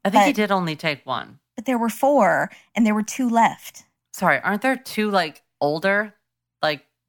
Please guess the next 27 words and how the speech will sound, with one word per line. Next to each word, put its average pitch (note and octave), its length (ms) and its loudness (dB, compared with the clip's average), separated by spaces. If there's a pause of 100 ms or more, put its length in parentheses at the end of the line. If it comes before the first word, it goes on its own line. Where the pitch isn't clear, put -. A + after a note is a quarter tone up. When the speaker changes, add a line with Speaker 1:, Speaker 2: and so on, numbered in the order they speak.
(100)
Speaker 1:
college-y? F#3+ 720 -2
No. C#3+ 380 -2 (380)
Are D3+ 80 -14
they E3+ 120 -6
four G3+ 280 -2
young F#3 360 -2
kids? G#3+ 640 -8 (260)
I F#3 80 -2
would A3 140 -4
have B3 120 -6
liked F3+ 220 0
ages C3+ 520 -4
on A#2 220 0
this. G#2 400 -10 (240)
Speaker 2:
Yeah, G3 360 4
I'm F#3+ 260 0
confused. E3+ 760 -10 (340)
So B3+ 440 0 (160)
Vince C4+ 440 0
keeps - 360 -6
trying A#3+ 320 0
to B3+ 80 0
give G#3 340 -2
Al G3 260 4
an F3+ 160 -4
out, G3 480 0 (440)
like, G3+ 340 4